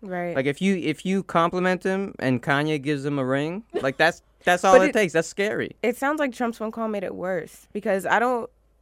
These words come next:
Speaker 1: I forget which Swedish publication it was, but basically it said that they're gonna keep, after the phone call, now they're gonna keep asap, like, for a little longer because of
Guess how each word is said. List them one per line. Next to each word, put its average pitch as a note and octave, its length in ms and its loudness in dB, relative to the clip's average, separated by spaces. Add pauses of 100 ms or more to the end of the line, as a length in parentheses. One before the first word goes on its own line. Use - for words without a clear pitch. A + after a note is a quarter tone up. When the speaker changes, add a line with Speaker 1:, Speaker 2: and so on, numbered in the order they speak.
(100)
Speaker 1:
I A3 100 -4
forget C#4 340 -4
which G3 300 -4 (320)
Swedish F#3+ 460 -6
publication F3+ 460 -8
it E3 100 -8
was, E3+ 280 -4
but D#3+ 160 -8
basically G#3 480 -6 (380)
it F#3+ 160 0
said F#3+ 320 -2
that F3 240 0
they're F3 100 -4
gonna E3 200 -4
keep, F#3 340 -6 (260)
after G3+ 320 4
the F#3+ 80 -6
phone F3+ 200 -4
call, F3+ 220 -4
now E3 180 -6
they're E3+ 100 -6
gonna E3 160 -8
keep E3+ 320 -10 (340)
asap, E3+ 400 -6
like, D#3+ 160 -12
for F3 100 -10
a E3 40 -6
little D#3+ 180 -6
longer D#3+ 380 -4
because D#3+ 300 -10
of D#3 280 -10